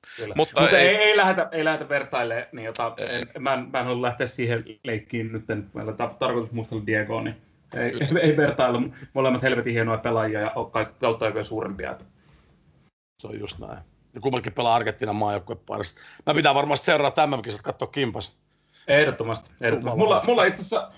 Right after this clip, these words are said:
Speaker 1: mulla itse asiassa on Argentiinan maajoukkueen paita päällä tällä hetkellä, laitoin ihan tarkoituksella.
Speaker 2: No niin.
Speaker 3: Kyllä.
Speaker 1: Ja tota,
Speaker 2: Mahtavaa.
Speaker 1: mulla, mulla itse oli aikoinaan, mä muistan, mun frendi soitti,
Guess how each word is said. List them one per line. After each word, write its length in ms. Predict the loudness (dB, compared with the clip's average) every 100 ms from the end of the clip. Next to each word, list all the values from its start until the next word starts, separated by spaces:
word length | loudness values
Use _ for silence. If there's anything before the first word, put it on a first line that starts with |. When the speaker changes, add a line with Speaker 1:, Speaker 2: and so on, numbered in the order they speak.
| _ -4
Speaker 1:
mulla 160 | 0
itse 100 | 0
asiassa 200 | 0 2
on 60 | 2
Argentiinan 340 | 0 -4 -2
maajoukkueen 360 | 0 0 -2 -4
paita 180 | -2 0
päällä 260 | 0 0
tällä 240 | 0 -2 -4
hetkellä, 300 | -2 0 2
laitoin 260 | 2 0
ihan 140 | -2 -4
tarkoituksella. 560 | -6 -6 -10 -12 -16 -18 _ -20 -20 _ _ _ -4
Speaker 2:
No 100 | -2
niin. 140 | 0 -2 -6 -20 -20
Speaker 3:
Kyllä. 140 | -20 -20 -20 -18 0
Speaker 1:
Ja 120 | 2
tota, 280 | 4 4 4
Speaker 2:
Mahtavaa. 180 | 4 4
Speaker 1:
mulla, 280 | 2 2 2
mulla 180 | 0 2
itse 240 | 2 0 0
oli 180 | 0 2
aikoinaan, 560 | 2 2 0 0 -2
mä 80 | -2
muistan, 300 | -2 -4 -4
mun 80 | -4
frendi 340 | 2 2 2
soitti, 600 | 0 0 0 -2 -6 -6